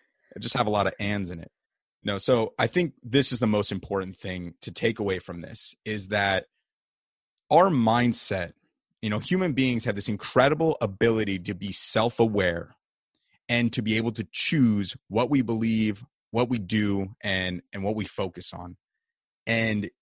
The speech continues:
if you want to become better as a human being in every area of life,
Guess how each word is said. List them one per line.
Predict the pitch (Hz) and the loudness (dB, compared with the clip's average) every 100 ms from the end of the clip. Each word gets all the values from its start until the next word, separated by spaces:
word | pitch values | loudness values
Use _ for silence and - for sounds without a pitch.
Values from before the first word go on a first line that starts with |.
| _ | _
if | 107 101 | -6 -6
you | 104 110 170 220 233 226 _ - | -10 -4 -2 -2 -2 -4 _ -4
want | 117 139 - | 0 0 0
to | 120 | -6
become | 117 127 110 104 98 _ _ | -6 0 0 0 -4 _ _
better | 104 92 - 117 95 80 - - | -16 -4 -2 0 -2 -4 -8 -10
as | 104 | -8
a | |
human | 117 143 160 123 | -4 0 2 2
being | 104 85 82 | 0 -4 -6
in | 104 - | -6 -4
every | 147 160 143 | -2 -2 -2
area | 123 120 104 98 | -2 -4 -2 -4
of | 87 | -6
life, | 87 95 - - | -14 -14 -18 -20